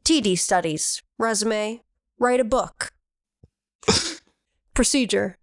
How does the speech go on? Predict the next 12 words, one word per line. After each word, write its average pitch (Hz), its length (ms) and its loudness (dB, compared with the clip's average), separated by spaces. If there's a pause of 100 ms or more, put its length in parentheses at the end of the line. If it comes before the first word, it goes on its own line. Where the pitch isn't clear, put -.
(140)
locate 269 440 0
Irie 254 400 0
in 220 120 0
Tepoztlán, 175 760 -2 (340)
Pachita, 240 580 0
clinic, 226 480 -2 (320)
revise, 214 680 0 (240)
time 240 260 0
no 214 120 2
longer, 165 480 -2 (320)
plant 285 260 -2
research, - 640 -2